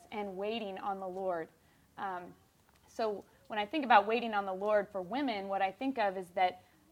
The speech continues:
um, instead of pursuing a relationship, doing whatever it takes to get into a relationship, one you think that's gonna, you think that's gonna meet your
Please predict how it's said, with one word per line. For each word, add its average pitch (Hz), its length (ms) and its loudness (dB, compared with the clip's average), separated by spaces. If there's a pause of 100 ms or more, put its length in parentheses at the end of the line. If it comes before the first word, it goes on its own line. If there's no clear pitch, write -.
(120)
um, 180 280 -8
instead 285 400 4
of 262 140 2
pursuing 262 760 0 (100)
a 240 80 4
relationship, 240 800 2
doing 240 280 0
whatever 214 340 10
it 208 100 0
takes 233 400 -4
to - 80 -8
get 208 220 -2
into 233 300 -2
a 214 80 0
relationship, 220 760 -4
one 226 180 -2
you 214 60 -6
think 214 240 -8
that's 190 220 -6
gonna, 196 280 -4 (440)
you 240 100 0
think 285 240 2
that's 240 220 12
gonna 233 180 2
meet 214 340 -2
your 185 480 8